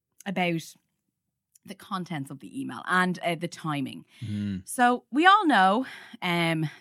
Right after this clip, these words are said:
Speaker 1: that there's a lot of talk about diets at the moment because we are coming out of lockdown, hopefully permanently. We don't know yet. But due to vaccinations and things, things are easing off in different countries at different rates. Well, the diet industry is ready to catch
Speaker 2: Oh,
Speaker 1: us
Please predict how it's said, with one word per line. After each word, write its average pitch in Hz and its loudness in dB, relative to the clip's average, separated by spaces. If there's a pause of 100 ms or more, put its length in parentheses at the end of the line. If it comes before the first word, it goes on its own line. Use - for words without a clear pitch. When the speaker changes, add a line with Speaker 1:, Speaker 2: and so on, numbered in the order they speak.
Speaker 1:
that 185 -2
there's 180 -2
a 185 0
lot 180 4
of 196 -4
talk 175 0
about 156 -4
diets 143 -2
at 151 -12
the 160 -4
moment 151 0
because 156 -6
we 156 -4
are 151 -6
coming 160 -4
out 196 -2
of 147 -8
lockdown, 143 -6
hopefully 143 -4
permanently. 139 -2
We 147 -6
don't 135 -6
know 135 -4
yet. 175 0 (440)
But 185 -4
due 180 -2
to 175 -4
vaccinations 147 -2
and 147 -6
things, 147 -2
things 170 -4
are - -12
easing 147 -2
off 135 -4
in 151 -8
different 139 -8
countries 147 -6
at 139 -10
different 135 -12
rates. 113 -14 (1120)
Well, 160 -4
the 135 -8
diet 196 -6
industry 233 -4
is 160 -2
ready 180 -4 (180)
to 175 -6
catch - -2
Speaker 2:
Oh, 117 8
Speaker 1:
us - 0